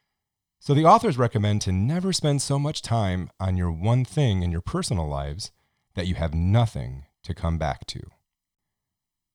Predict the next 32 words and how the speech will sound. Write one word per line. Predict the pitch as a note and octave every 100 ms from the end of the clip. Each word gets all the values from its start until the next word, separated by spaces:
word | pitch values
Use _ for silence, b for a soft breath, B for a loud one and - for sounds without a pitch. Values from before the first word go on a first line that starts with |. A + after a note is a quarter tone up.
| _ _ _
The | G2
second | - A3+ A3 B2
biggest | G#2 F#2 - -
aha | F#2 E2+ E2+
moment | E2+ E2 D#2+
I | D2+
had | - C#2+
from | - D2+
this | C#2 -
book | - C2 G2 - _ _ _ _ _ _ _
was | F2+ F#2
when | F#2+
the | F2 E2
authors | G#2+ C#3+ F3+ F3
reminded | F3 A2+ F2+ E2 D2+
us | C#2+ -
that | E2+
it | E2
is | D2+
when | F2+ F2
we | F2
are | D2+ -
out | G#2+ D#3
of | F#3+ C3+
balance | D3 D#3 A#1+ - - - _ _ -
that | D2 -
this | A#2+
is | F#3+ E3+
where | G#2+ E2+ D#2+ E2+
the | G2+
magic | E2+ C#2 C#2 - -
happens. | - C3+ - - - -